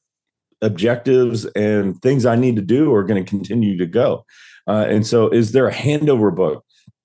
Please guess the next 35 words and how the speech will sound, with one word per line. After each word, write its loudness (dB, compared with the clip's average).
In 2
the 0
military, 2
when 2
we 2
handed 0
over 2
m-, -6
property, -2
when 0
I 0
was -2
in 0
Iraq 0
and 0
we 2
were 0
going, 0
uh, -4
out 0
and -2
a -2
new 2
unit 2
was -2
coming 0
in 0
and 0
assuming 0
responsibility 0
of -2
where 0
we 2
were 0
operating, -2